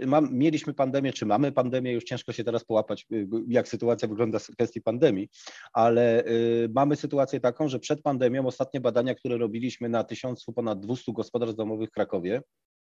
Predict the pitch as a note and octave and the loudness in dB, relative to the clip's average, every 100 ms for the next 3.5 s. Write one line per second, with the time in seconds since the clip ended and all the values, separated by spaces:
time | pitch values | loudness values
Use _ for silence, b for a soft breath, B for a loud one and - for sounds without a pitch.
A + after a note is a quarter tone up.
0 | _ _ _ B B B - B2+ C3 B2 | _ _ _ B B B 2 4 4 6
1 | B2 A#2 C3+ B2 - F#3 F#3 - - C#3 | 4 4 2 -2 0 2 2 2 0 -2
2 | C#3 D#3+ D#3 C#3+ C#3+ C#3 C3 C#3 C3 B2+ | -2 -2 -2 -4 -4 -4 -4 -4 -6 -6
3 | C3 B2+ A#2 G#2+ C#3 | -4 -2 -2 0 0